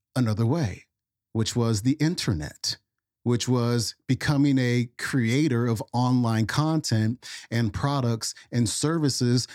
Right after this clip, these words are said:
that allowed me to help people, not just one-on-one, but one to many. So I'm not just making a transaction, one person to another person. I can do transactions with thousands of people at the very same time.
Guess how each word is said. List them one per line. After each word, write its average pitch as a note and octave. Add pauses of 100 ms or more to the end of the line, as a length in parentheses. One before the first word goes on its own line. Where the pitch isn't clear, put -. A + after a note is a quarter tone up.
that B2
allowed A#2+
me C#3+
to A#2
help D#3+ (220)
people, C#3 (300)
not E3+
just G#3
one-on-one, C3+ (240)
but A#2
one C#3
to D3+
many. B2+ (560)
So C#3+
I'm C3+
not F3
just D#3
making D3
a C3
transaction, C3+
one C3
person B2+
to B2+
another D3
person. C3 (240)
I D#3+
can D#3+
do C3+
transactions B2 (180)
with B2
thousands D#3
of D3+
people C3 (200)
at C#3
the C3
very D3
same B2
time. A#2+